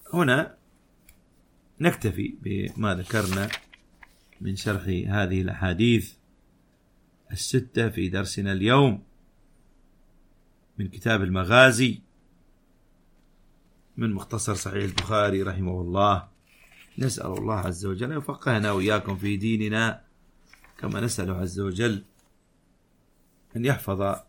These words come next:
بلادنا دولة الإمارات وبلاد المسلمين من كل سوء وفتنة، ونسأله عز وجل أن يوفق ولاة أمورنا لما يحبه ويرضاه، وأن يرزقهم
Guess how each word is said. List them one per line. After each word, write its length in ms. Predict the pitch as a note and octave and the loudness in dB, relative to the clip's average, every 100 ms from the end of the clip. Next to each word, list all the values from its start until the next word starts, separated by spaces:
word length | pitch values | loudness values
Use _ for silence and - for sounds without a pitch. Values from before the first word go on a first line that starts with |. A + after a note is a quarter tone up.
| - | -8
بلادنا 520 | G#2 G#2+ G2+ F#2+ F#2+ | -2 0 0 0 0
دولة 340 | F#2 A2+ G#2 F#2+ | 0 0 2 0
الإمارات 720 | D#2+ F2+ F2 F2 G#2+ G#2+ G2 | -2 -2 -2 2 4 4 2
وبلاد 360 | F#2 G2 G#2+ G2 | 0 -2 0 0
المسلمين 600 | F#2 F2+ F#2+ F#2+ A#2 A2 | -4 -4 -6 -4 -2 -2
من 120 | G2 | -4
كل 240 | F#2 G#2 F#2+ | -4 -4 -4
سوء 260 | A2+ A2 | -4 -4
وفتنة، 520 | G2+ G2 C3 D3 G#2 - _ _ _ - - _ _ _ - | -4 -4 0 2 2 -4 _ _ _ -20 -20 _ _ _ -8
ونسأله 500 | A#2 C#3 C3+ F2+ F#2 | 0 2 2 0 -2
عز 240 | F#2+ F#2 | -2 -2
وجل 320 | G2+ F#2 G2 - | -2 -2 -4 -4
أن 100 | G2+ | -2
يوفق 440 | B2 C3 G#2 - | 0 0 -4 -4
ولاة 340 | G#2 G#2 A#2 A2 | 0 2 2 2
أمورنا 600 | F#2 G#2 A#2+ A2 G#2+ G#2 | -2 -2 0 0 0 0
لما 240 | G2+ G#2+ | 0 0
يحبه 320 | G2 A2+ G2 G2 | -2 -2 -2 -2
ويرضاه، 720 | G2 F#2+ F2+ B2 A#2+ G2+ - _ - - - - - - | 0 -2 2 6 6 4 -8 _ -20 -18 -18 -20 -18 -6
وأن 200 | G#2 G2+ | -4 -2
يرزقهم 760 | G2+ G2 A#2 G#2 G#2 G#2 G2 | -4 -4 -6 -4 -2 -2 -4